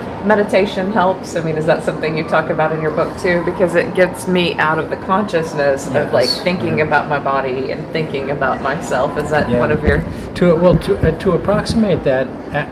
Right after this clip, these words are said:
Speaker 2: that actual experience, because, uh, you know, that's an unusual experience for most people, to
Speaker 1: Yeah.
Speaker 2: see yourself from outside. You can never go back, really, in quite the same way. But I like to lead people on kind of guided meditations where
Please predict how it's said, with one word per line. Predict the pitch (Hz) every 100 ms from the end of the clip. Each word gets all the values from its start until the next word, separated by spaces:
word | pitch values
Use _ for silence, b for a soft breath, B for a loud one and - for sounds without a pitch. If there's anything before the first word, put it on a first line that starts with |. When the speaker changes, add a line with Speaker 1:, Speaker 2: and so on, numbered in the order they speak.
| -
Speaker 2:
that | 139 143
actual | 143 - 123 107
experience, | 98 - 190 180 101 92 -
because, | - 120 113 113
uh, | 131
you | 120
know, | 127
that's | 117 120
an | 131
unusual | 117 117 165 143 113 104
experience | - 175 156 104 -
for | 117
most | 107 104 95
people, | - 147 - 90 92
to | 110
Speaker 1:
Yeah. | 156
Speaker 2:
see | 147 139
yourself | 123 113 107 113 101
from | 110 92
outside. | 90 - 135 110 113
You | 110
can | 127 117
never | 156
go | 139 110
back, | 107 120 117 104
really, | 101 101
in | 98 92
quite | 113 110
the | -
same | - 104 101
way. | 117 117 - B B B B B B 123
But | 135 143 -
I | 135
like | 190 220 156
to | 143
lead | 131 135 131
people | - 143 139 139
on | 135 123 113
kind | 113 139
of | 120
guided | 120 120 123 127
meditations | 123 107 - 120 117 127 120 110
where | 120 113 113